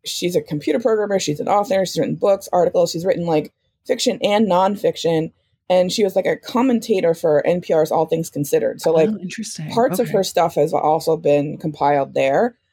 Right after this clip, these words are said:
Speaker 1: And so, like, she's been out and about in a while, and I have not really ever listened to All Things Considered. I listened to other N P R shows, but not, like, that one.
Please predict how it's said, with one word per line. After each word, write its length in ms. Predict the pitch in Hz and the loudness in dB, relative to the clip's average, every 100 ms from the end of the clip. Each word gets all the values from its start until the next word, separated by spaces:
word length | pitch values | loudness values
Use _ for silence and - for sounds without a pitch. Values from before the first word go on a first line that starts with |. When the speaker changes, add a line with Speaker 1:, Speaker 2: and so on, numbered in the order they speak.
| _ - | _ -2
Speaker 1:
And 200 | 196 202 | 0 2
so, 160 | 202 | 2
like, 260 | 202 196 - _ _ _ | 2 0 -2 _ _ _
she's 140 | - 220 | -6 -2
been 120 | 285 | 0
out 140 | 415 | -2
and 80 | 196 | 0
about 380 | 208 233 160 - - | 0 0 0 -4 0
in 80 | |
a 60 | 175 | 2
while, 280 | 151 151 156 | 2 2 2
and 80 | 120 | 2
I 280 | 190 190 - _ | 2 2 -4 _
have 140 | - 247 | -4 0
not 260 | 339 349 | 0 0
really 240 | 240 202 185 | 0 2 2
ever 160 | 180 | 2
listened 240 | 185 214 190 | 0 0 0
to 60 | - | 2
All 140 | 180 | 2
Things 220 | 185 185 | 0 -4
Considered. 320 | 175 175 185 | -4 -2 0
I 60 | 196 | 2
listened 200 | 208 190 | 0 0
to 80 | 151 | 0
other 160 | 151 | 0
N 140 | 143 147 | -2 -2
P 100 | 135 | -4
R 100 | - | -6
shows, 240 | - - | -6 -6
but 140 | - 160 | -6 -4
not, 160 | 165 - | -6 -6
like, 140 | 147 - | -8 -4
that 180 | 151 | -6
one. 220 | - 180 | -2 -4